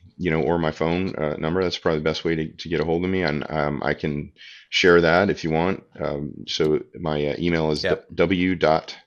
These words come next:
Speaker 1: Todd, T O D D, dot Russell, R U S S E L L, at R S M U S dot com. Um,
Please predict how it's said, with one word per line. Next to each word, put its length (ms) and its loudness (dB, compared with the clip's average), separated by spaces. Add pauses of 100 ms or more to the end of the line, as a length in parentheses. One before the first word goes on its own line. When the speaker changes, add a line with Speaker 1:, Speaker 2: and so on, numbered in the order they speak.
(360)
Speaker 1:
Todd, 500 2 (140)
T 160 -2
O 80 4
D 180 -4
D, 400 -4 (120)
dot 240 -2
Russell, 500 0
R 180 0
U 240 -2
S 280 -2
S 340 -4 (140)
E 180 -4
L 200 0
L, 380 -2 (540)
at 400 2 (500)
R 280 4
S 320 2
M 400 -2 (340)
U 280 -2
S 400 0 (100)
dot 240 0
com. 440 -2 (880)
Um, 420 -6